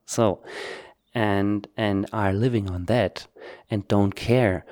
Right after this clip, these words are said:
about their earthly survival. Um, like in many other examples that you had throughout this bad time in history, in, in the second, in, in the First, in the Second World War, in the Soviet Union, um, like, uh, Solzhenitsyn,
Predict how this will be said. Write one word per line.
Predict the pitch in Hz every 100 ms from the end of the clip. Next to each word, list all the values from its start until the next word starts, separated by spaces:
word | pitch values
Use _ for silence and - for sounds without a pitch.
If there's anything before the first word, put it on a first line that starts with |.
| -
about | - 107 98 92
their | 110 92 -
earthly | 120 107 - 110 107
survival. | - 110 98 101 95 87 87 - - - - _
Um, | 110 98 95 101 101
like | - 101 104 - _
in | 113 98
many | 101 101 98
other | 110 113
examples | 95 95 - 95 98 98 92
that | - 101 -
you |
had | 95 101 - -
throughout | - 113 104 95 -
this | 101 - - - - -
bad | 110 98 95
time | - 95 95
in | 90
history, | 95 - 98 92 87
in, | 87 87
in | 90 90
the | 87
second, | 85 - 92 101
in, | - 98
in | 98
the | 127
First, | - 113 101 95
in | 107
the | 101
Second | 98 - 104
World | 95 92 95
War, | 90 90 82
in | 90
the | 92
Soviet | - 110 104 95 95
Union, | 95 92 87 87 - - - -
um, | - 101 95 95 92 - -
like, | 92 90 -
uh, | - 90
Solzhenitsyn, | - 104 95 98 127 - 87 73